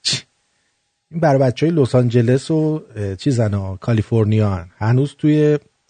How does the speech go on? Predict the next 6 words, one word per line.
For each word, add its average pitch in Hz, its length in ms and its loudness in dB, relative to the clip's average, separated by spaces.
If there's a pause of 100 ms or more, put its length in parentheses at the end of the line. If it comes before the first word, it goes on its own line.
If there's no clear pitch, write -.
(720)
چهل 123 220 0
سال 113 260 0
پیش 135 260 -4
هنگن 117 440 0
یه 87 120 -8
عده‌شون. - 400 -14